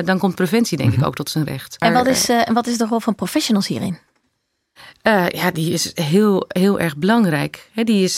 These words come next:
Speaker 1: de, e-, e-, enerzijds is die ondersteunend. Ook ondersteunend als het goed is, eh, dat ouders en opvoeders,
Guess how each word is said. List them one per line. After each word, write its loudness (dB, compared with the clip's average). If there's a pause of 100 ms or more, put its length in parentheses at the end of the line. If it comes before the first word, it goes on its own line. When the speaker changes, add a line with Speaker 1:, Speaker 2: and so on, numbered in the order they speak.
(120)
Speaker 1:
de, -2
e-, 0 (120)
e-, 0
enerzijds 2
is -2
die -2
ondersteunend. 2
Ook -4
ondersteunend 0
als -4
het -6
goed -2
is, -6
eh, -6
dat -6
ouders -4
en -10
opvoeders, -8